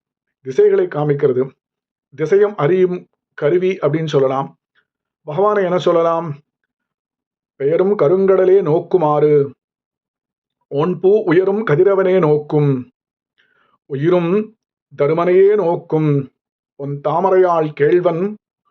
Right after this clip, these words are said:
ஒருவனையே நோக்கும் உணர்வு." பெயரும் கரும் கடலே நோக்குமாறு, ஆறு கடலை நோக்கி போகிறது. தாமரை பூவானது கதிரவனை நோக்குகிறது.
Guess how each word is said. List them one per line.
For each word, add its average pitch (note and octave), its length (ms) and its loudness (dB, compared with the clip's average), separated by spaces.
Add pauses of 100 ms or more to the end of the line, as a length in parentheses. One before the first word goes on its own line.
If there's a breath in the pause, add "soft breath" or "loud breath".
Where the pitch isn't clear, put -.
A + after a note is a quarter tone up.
(220)
ஒருவனையே F3+ 560 2
நோக்கும் F#3+ 480 0
உணர்வு." C#3+ 380 2 (1300)
பெயரும் D#3+ 400 0
கரும் F#3 320 0
கடலே F3+ 380 2
நோக்குமாறு, D#3 640 0 (100)
ஆறு F#3 320 0
கடலை F3 320 0
நோக்கி D#3+ 300 -2
போகிறது. C3+ 440 2 (2250)
தாமரை F#3+ 300 -2
பூவானது F3 580 -2
கதிரவனை F3+ 500 0
நோக்குகிறது. C#3+ 560 -2